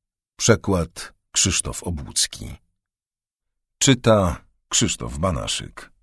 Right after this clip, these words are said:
Robertowi Morrisonowi i Grivelowi Lindopowi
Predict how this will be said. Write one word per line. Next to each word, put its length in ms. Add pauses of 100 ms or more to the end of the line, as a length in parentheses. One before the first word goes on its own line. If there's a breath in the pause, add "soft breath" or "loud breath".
(3000)
Robertowi 680
Morrisonowi 920 (320)
i 220
Grivelowi 600
Lindopowi 800